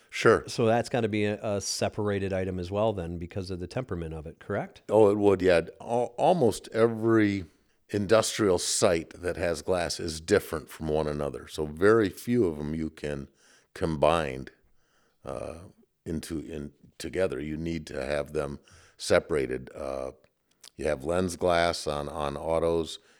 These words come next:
Speaker 1: You have mirror glass on an auto. Uh, mirror glass can be recycled. Chromium can be an issue, but not quite as much as burying the chromium. So, uh,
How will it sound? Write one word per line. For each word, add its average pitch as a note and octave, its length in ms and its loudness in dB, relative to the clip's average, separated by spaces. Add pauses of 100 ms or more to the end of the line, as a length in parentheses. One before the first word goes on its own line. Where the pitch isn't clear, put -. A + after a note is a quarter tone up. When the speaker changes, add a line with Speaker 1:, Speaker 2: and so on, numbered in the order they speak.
(120)
Speaker 1:
You C#2+ 100 -4
have D#2 160 0
mirror F#2 640 0
glass D#2+ 720 -4
on D#2 120 -6
an D2+ 120 -6
auto. D2 420 -6 (680)
Uh, C#2 440 -4 (100)
mirror G2+ 340 2
glass F2 380 -2
can G2+ 300 0
be F2+ 120 0
recycled. D#2+ 760 -2 (580)
Chromium F2+ 560 0
can D#2+ 240 -4
be D#2 200 -4
an D2+ 180 -4
issue, D2+ 460 -4 (840)
but D2+ 180 -4
not C#2+ 400 -6
quite E2 300 -2
as C#2 140 -8
much D2 260 -4
as C2+ 320 -6
burying D#2+ 600 0
the C2+ 80 -12
chromium. C#2 540 -8 (720)
So, C#2+ 460 -2
uh, C2+ 140 -4